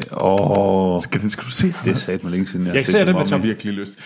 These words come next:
Speaker 2: Det kan være, det er det, vi skal
Speaker 1: Det er
Speaker 2: se,
Speaker 1: sådan
Speaker 2: den
Speaker 1: lidt
Speaker 2: der
Speaker 1: en guilty
Speaker 2: film, øh,
Speaker 1: pleasure, er det
Speaker 2: det,
Speaker 1: ikke?
Speaker 2: det, det kan være, det er en filmdag, hvor vi skal se Delikatessen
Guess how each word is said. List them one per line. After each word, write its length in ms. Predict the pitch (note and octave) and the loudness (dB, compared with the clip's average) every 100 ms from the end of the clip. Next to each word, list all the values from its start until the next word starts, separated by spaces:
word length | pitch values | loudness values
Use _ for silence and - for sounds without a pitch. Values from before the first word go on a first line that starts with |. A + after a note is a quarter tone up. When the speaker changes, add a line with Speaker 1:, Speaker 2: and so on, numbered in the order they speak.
| C#3 A#2+ | -12 -6
Speaker 2:
Det 80 | B2+ | -2
kan 100 | B2+ | 0
være, 120 | C3 | 0
det 80 | B2 | 0
er 40 | |
det, 120 | C3 | -4
vi 60 | B2 | -2
skal 140 | A#2 | 2
Speaker 1:
Det 60 | B2 | 2
er 40 | |
Speaker 2:
se, 40 | C#3 | 2
Speaker 1:
sådan 100 | C3+ | 2
Speaker 2:
den 80 | C3+ | 4
Speaker 1:
lidt 40 | B2+ | 4
Speaker 2:
der 40 | |
Speaker 1:
en 60 | A#2 | 4
guilty 200 | E3+ F3 | 2 2
Speaker 2:
film, 120 | C#3 | 0
øh, 60 | A#2+ | 0
Speaker 1:
pleasure, 300 | A#2+ - C#3+ | 0 0 -4
er 40 | F2 | -2
det 100 | A2 | -2
Speaker 2:
det, 100 | A#2+ | -2
Speaker 1:
ikke? 160 | A#2+ | -2
Speaker 2:
det, 160 | B2 G2+ | -4 -4
det 100 | A#2 | -4
kan 60 | B2 | -2
være, 100 | B2+ | -2
det 60 | |
er 40 | A#2+ | -2
en 60 | |
filmdag, 580 | G#2+ F3+ C#3 F#2+ C3+ C3+ | -2 -2 -2 0 0 0
hvor 120 | G#2 G2 | -2 -6
vi 140 | F#2+ | -6
skal 160 | - G#2+ | -8 -6
se 220 | A#2 G2+ | -2 0
Delikatessen 680 | A#2+ A2+ A2+ - C3 - | 0 -2 -6 -6 -6 -4